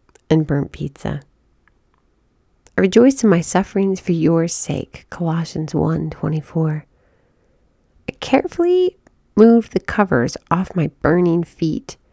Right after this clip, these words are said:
"Remove the plastic before you put the pizza in the oven," I hollered at my nine-year-old. He shouted back upstairs, "Yeah, Mom, I got it."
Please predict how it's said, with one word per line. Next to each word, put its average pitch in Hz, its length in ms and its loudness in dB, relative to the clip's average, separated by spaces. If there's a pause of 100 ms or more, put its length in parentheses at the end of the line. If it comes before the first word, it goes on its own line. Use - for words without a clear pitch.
(640)
"Remove 233 380 6
the 339 80 4
plastic 311 580 0
before 269 460 2
you 294 140 2
put 294 240 2
the - 80 -4
pizza - 380 0
in 254 60 4
the 254 200 2
oven," 262 500 2 (540)
I 170 60 0
hollered 160 420 0
at - 100 -2
my 156 80 0
nine-year-old. 156 680 0 (440)
He 196 100 -6
shouted 196 260 -2
back 190 200 -2
upstairs, 202 320 0
"Yeah, 285 140 4
Mom, 330 180 4
I 330 80 6
got 302 340 2
it." 311 260 -2